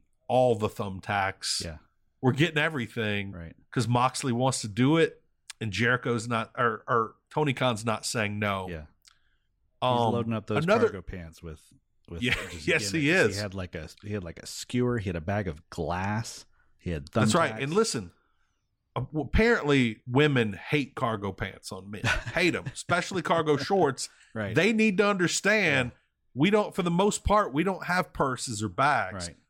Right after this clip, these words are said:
Speaker 1: We've got to put our thumbtacks somewhere. We've got to put our random shards of glass somewhere,
Speaker 2: Right.
Speaker 1: ladies.
Speaker 2: Right.
Speaker 1: And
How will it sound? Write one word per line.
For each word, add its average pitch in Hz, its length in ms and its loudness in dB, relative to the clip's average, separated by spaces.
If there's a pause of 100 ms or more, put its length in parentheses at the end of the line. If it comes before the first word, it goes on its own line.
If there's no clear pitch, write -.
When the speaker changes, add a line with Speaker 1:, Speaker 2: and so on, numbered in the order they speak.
(120)
Speaker 1:
We've 120 280 2
got 175 320 2
to 208 60 -4
put 175 180 0
our 175 100 4
thumbtacks 143 600 0
somewhere. 123 680 2 (280)
We've 117 180 0
got 143 180 2
to 175 60 0
put 175 200 -2
our 165 120 6
random 151 380 2
shards 139 380 2
of 127 80 -4
glass 139 440 2
somewhere, 107 520 0
Speaker 2:
Right. 123 160 2
Speaker 1:
ladies. 101 380 -4 (160)
Speaker 2:
Right. 95 260 -6 (120)
Speaker 1:
And 113 300 -2